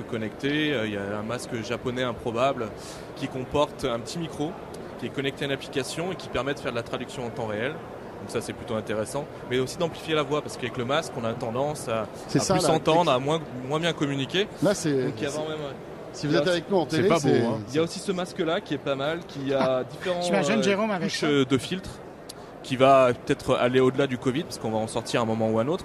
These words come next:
Speaker 1: mais qui permet aussi de filtrer, euh, les particules, euh, la pollution,
Speaker 2: La pollution.
Speaker 1: les allergènes, euh, les agents pathogènes, tous les trucs, parce qu'à un moment, on va essayer de, aussi de sortir de cette phase de covid, et peut-être qu'on aura besoin de ce, encore de ce genre de masque-là.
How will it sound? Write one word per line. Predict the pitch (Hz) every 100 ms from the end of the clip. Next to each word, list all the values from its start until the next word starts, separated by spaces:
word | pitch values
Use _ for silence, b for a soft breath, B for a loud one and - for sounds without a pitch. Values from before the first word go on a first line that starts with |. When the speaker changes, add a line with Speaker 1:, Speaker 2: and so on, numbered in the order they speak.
| 113
Speaker 1:
mais | 131
qui | 151 -
permet | 127 127
aussi | 113 151
de | 131 113
filtrer, | 127 - 151 151
euh, | 117
les | 113
particules, | 113 - - 147 160 113 - B B B B
euh, | 113 110
la | 110
pollution, | 127 120 113 139
Speaker 2:
La | 135
pollution. | 147 131 175 156
Speaker 1:
les | 120 123
allergènes, | 113 104 110 131 143
euh, | 113 107
les | 107
agents | 110 117
pathogènes, | 113 117 110 120 147
tous | 123
les |
trucs, | 110 147 147
parce | -
qu'à | -
un | 110
moment, | 113 135
on |
va | 110
essayer | - 104
de, | 107
aussi | -
de | 127 107 117
sortir | 151 131 151
de | -
cette | -
phase | 127 120
de |
covid, | 113 127 170
et | 147 B B -
peut-être | 139 139
qu'on | 123
aura | 117 117
besoin | 131
de | 143
ce, | 120 107 104 -
encore | 113 135
de | -
ce |
genre | 120 117
de |
masque-là. | 113 110 - 107